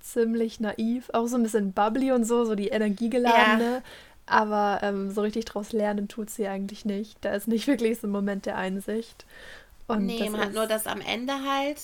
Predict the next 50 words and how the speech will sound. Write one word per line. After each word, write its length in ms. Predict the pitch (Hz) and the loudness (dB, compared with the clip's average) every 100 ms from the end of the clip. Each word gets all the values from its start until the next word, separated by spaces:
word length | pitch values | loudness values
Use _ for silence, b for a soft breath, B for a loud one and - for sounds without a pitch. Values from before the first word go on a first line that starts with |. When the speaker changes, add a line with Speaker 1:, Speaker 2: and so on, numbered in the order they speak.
| - | -12
Speaker 2:
wo 120 | 226 | -2
sie 60 | 220 | 2
Speaker 1:
Mhm. 180 | 220 214 | 4 2
Speaker 2:
sich 120 | 214 | 0
opfert 340 | 214 - 247 247 | -4 -6 -8 -6
für 200 | 247 - | -6 -2
Elsa, 320 | 226 240 247 | -2 -2 -6
aber 100 | 220 | -4
davor 380 | 202 202 208 202 | -6 -6 -8 -8
passiert 460 | 220 220 208 - | -8 -12 -14 -14
nichts. 220 | - 208 - | -16 -8 2
Speaker 1:
Aber 160 | 226 | 4
das 260 | 220 220 - | 4 0 -2
haben 120 | 220 | 0
wir 80 | 220 | 0
ja 80 | 214 | 2
im 80 | 208 | 2
Musical 440 | 208 208 208 208 | 2 0 -4 -2
auch. 280 | 208 196 - | 0 -2 -4
Also 140 | 214 220 | 0 2
an 120 | 214 | 4
dieser 240 | 214 220 226 | 4 2 2
Speaker 2:
Richtig. 80 | |
Speaker 1:
Stelle, 500 | 214 220 220 208 208 - | 2 0 2 0 -2 -2
wo 220 | 220 226 | 2 4
sie 160 | 208 | 4
eigentlich 500 | 202 202 202 202 - - | 0 0 -2 -4 -8 -4
eine 180 | 208 208 | -2 0
Realisierung 920 | 202 202 196 208 208 202 196 196 202 - | 0 0 -2 -4 -2 -2 -2 -2 -4 -4
haben 220 | 208 196 | -2 -2
sollte, 760 | 190 202 190 196 - 202 214 214 b b b b b b - | -2 0 0 -2 -4 -4 -4 -8 b b b b b b -8
Speaker 2:
Genau, 380 | 233 226 196 208 - | -4 -2 -4 -6 -8
Speaker 1:
kam 300 | - 208 190 | 0 2 2
Speaker 2:
genau. 100 | 196 | 0
Und 100 | 208 | 0
das 180 | 220 | 0
Speaker 1:
nichts. 120 | 220 196 | 2 2
Speaker 2:
überspringt 480 | 226 - 233 226 | 2 0 -4 -6
der 100 | 196 | -6
Film. 380 | 190 196 185 190 - | -8 -6 -6 -8 -4
Speaker 1:
Ja. 100 | 220 | -2
Speaker 2:
Ja. 60 | 208 - b b b b b b - - - - - - | -2 -4 b b b b b b -20 -20 -20 -20 -20 -6
Speaker 1:
Und 100 | 233 | -4
das 120 | 233 | 0
haben 120 | 240 | 2
wir 80 | 233 | 2
hier 380 | 240 247 208 208 - | 4 4 2 2 -6
sehr 220 | - 220 | -2 0
schön 180 | 214 233 | 0 -2
arrangiert. 720 | 220 220 214 214 226 233 - | 0 0 0 2 2 2 -4